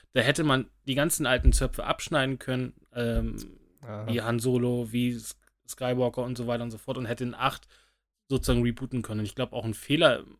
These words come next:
Speaker 1: finde ich immer noch, äh, gerade in diesem ganzen, äh, Star Wars-Universum, dass, dass sie alles aus dem Kanon rausgestrichen haben, was mal gut war,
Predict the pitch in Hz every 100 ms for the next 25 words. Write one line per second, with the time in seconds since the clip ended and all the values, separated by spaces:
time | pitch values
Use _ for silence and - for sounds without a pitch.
0 | _ _ _ _ - 131 123 - 151 156
1 | 147 139 135 - _ _ _ _ - 123
2 | 110 123 156 135 135 120 127 131 127 113
3 | - 123 123 - 110 113 131 120 120 117
4 | 117 107 - - 110 131 147 117 135 -
5 | - 135 127 120 139 139 - 139 131 127
6 | 117 113 117 104 135 - 147 165